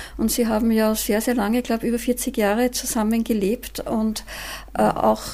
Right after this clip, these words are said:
teilweise, allerdings nicht sehr viel, zusammengearbeitet. Sie haben ein gemeinsames Buch geschrieben, aber Sie haben mir mal erzählt, dass die Zusammenarbeit eher wenig war. Trotzdem werden Sie sich wahrscheinlich irgendwie gegenseitig auch beeinflusst haben.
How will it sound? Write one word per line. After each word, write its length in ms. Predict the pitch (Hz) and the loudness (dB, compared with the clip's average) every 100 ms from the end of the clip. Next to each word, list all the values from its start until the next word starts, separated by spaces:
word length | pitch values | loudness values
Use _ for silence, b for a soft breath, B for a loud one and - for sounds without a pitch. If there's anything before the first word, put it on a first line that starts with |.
| - - | -14 -4
teilweise, 640 | 208 202 220 233 254 247 | 0 2 6 6 6 4
allerdings 400 | 226 240 233 - | 2 2 0 2
nicht 160 | 233 - | 0 2
sehr 160 | 233 | 0
viel, 200 | 240 247 | 0 -2
zusammengearbeitet. 1040 | - 269 226 226 233 190 196 190 196 185 - | -2 0 2 4 4 4 6 4 4 0 2
Sie 140 | 214 | 0
haben 140 | 214 | 2
ein 160 | - 196 | 2 0
gemeinsames 580 | 247 214 220 233 226 - | 2 0 2 2 0 0
Buch 360 | 247 277 - | -2 -4 -4
geschrieben, 540 | 277 - 240 262 285 311 B B B B | -4 0 2 6 6 4 B B B B
aber 160 | 220 247 | 2 4
Sie 160 | 247 | 4
haben 160 | 233 233 | 4 4
mir 240 | 240 240 | 4 4
mal 200 | 226 214 | 4 4
erzählt, 540 | 240 - 226 240 240 233 | 4 2 2 2 0 0
dass 200 | 233 - | 0 0
die 120 | 220 | -2
Zusammenarbeit 1000 | 240 226 214 226 233 196 202 240 226 - | 0 0 2 2 2 2 2 2 0 -2
eher 500 | 226 226 226 240 247 B B B | 2 4 6 4 2 B B B
wenig 500 | 226 220 220 208 208 | 2 6 6 4 2
war. 300 | 190 185 208 - B B B B | 2 4 2 -2 B B B B
Trotzdem 680 | - 233 - - 269 269 262 | -2 2 2 6 6 6 2
werden 240 | 226 214 233 | 4 4 6
Sie 120 | 254 | 2
sich 200 | 262 254 | 0 0
wahrscheinlich 500 | 247 226 226 240 - | 0 4 4 2 2
irgendwie 460 | 247 254 240 233 | 2 2 2 0
gegenseitig 600 | 233 220 226 214 214 226 202 | 0 0 2 0 0 -2 -2
auch 140 | 202 | -2
beeinflusst 680 | 202 190 202 - 220 - 220 | -2 -2 -2 -4 -4 -4 -2
haben. 400 | 190 196 208 | -2 -2 -4